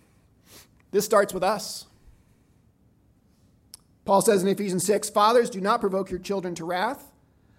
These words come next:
but bring them up in the discipline and instruction of the Lord." The Lord has called us out specifically as the head of the household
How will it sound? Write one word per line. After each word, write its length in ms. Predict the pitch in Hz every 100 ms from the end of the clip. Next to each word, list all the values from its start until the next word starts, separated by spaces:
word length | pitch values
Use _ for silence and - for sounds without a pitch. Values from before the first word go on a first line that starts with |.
| _
but 160 | - 160
bring 220 | 190 226
them 140 | 254 226
up 180 | 226
in 80 | 202
the 80 | 160
discipline 520 | - 220 240 233 233
and 120 | 202
instruction 720 | 170 147 - 208 - - 190
of 180 | 190 175
the 80 | 151
Lord." 380 | 147 131 139 165 _ _ _ _ _ _ _ _ _ _ _ _ _ _ _ _ _ _ _ _ _ _ _ _
The 80 | -
Lord 220 | 190 214
has 120 | 202 196
called 300 | 202 196 -
us 500 | 214 220 220 - - _
out 300 | 208 208 208
specifically 720 | - - - 190 170 - 135 147 _ _ _ _ _ _ _ -
as 100 | 170
the 80 |
head 240 | 180 190 202
of 60 |
the 80 | 185
household 600 | 175 180 165 170 147 202